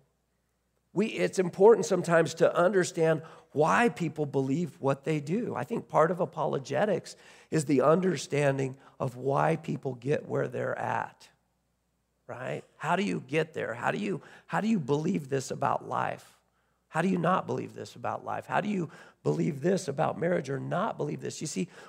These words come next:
we have to become a people in the church that are able to defend where we're coming from and to talk about why we believe what we believe. See, if you just say, "Well, the Bible says so," well, you're talking to a whole world out there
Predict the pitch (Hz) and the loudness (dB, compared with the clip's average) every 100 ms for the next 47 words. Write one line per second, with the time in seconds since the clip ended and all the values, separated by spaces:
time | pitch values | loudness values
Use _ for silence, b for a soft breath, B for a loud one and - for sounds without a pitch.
0 | B 190 214 202 190 - 156 147 - 160 | B 0 2 4 2 0 -8 -8 -6 -4
1 | 160 - - 165 156 143 131 123 - - | -4 -4 -6 -4 -2 -2 -4 -6 -10 -6
2 | 208 131 120 117 - b b b - 135 | -4 -2 -6 -10 -18 b b b -6 -4
3 | 117 120 151 175 170 156 135 123 - 120 | 0 2 2 0 -4 -8 -10 -12 -8 -6
4 | 117 123 131 _ _ _ _ - 127 131 | -6 -8 -14 _ _ _ _ -4 0 0
5 | 135 - 117 117 - 120 120 120 _ _ | -2 -4 -8 -8 -12 -14 -14 -18 _ _
6 | _ - 135 131 - 135 147 139 131 123 | _ -8 -6 -6 -4 -2 -2 -4 -2 -2
7 | - 113 117 120 123 135 131 123 117 120 | -4 -6 -4 -2 0 -2 -4 -10 -12 -12
8 | 120 120 120 120 - 117 110 120 113 117 | -12 -14 -14 -14 -12 -8 -8 -8 -14 -14
9 | 113 117 117 107 _ _ _ _ _ _ | -14 -16 -18 -20 _ _ _ _ _ _
10 | _ _ _ - 160 - 135 147 - 131 | _ _ _ -10 -10 -8 -6 -4 4 4
11 | 117 87 - - 127 165 151 135 127 110 | 4 0 -4 -6 2 4 4 2 2 2
12 | - 87 - - _ _ _ _ _ - | -2 -2 -4 -14 _ _ _ _ _ -4
13 | 139 156 170 165 175 202 196 160 139 123 | 0 4 2 4 4 4 0 2 2 4
14 | 151 170 156 160 147 135 123 113 120 120 | 2 4 6 6 6 6 2 0 0 2
15 | 113 | 2